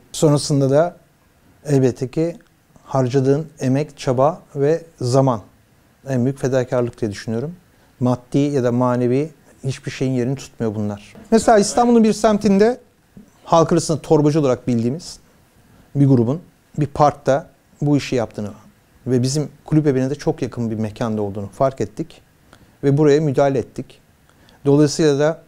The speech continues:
oradaki tüm torbacıları temizledik. Tabii bu kulübe o işi yapanların cephe almasına sebep oldu ama bunu da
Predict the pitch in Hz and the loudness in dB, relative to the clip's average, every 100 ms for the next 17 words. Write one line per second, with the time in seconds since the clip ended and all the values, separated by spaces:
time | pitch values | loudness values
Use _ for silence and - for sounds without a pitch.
0 | _ _ - 131 147 151 - 185 180 127 | _ _ -4 0 0 -2 -2 -2 0 -2
1 | 117 123 147 - 127 117 104 113 - _ | -2 -2 -4 -2 -4 -2 -6 -8 -14 _
2 | _ _ _ - 147 151 175 170 - _ | _ _ _ -2 2 4 4 2 -2 _
3 | _ _ _ - 156 151 160 190 - _ | _ _ _ -4 0 2 2 0 -4 _
4 | _ - 143 147 - 160 135 143 127 123 | _ -2 2 2 0 -4 -2 -2 -2 -4
5 | 170 - _ _ - - 110 156 160 202 | -6 -10 _ _ -20 -10 2 2 4 2
6 | 113 - 110 - 113 110 127 170 220 127 | 0 -4 -10 -4 -4 -2 -4 -2 -2 -2
7 | - _ 214 - - 139 151 175 151 123 | -6 _ -20 -20 -14 -2 2 4 2 0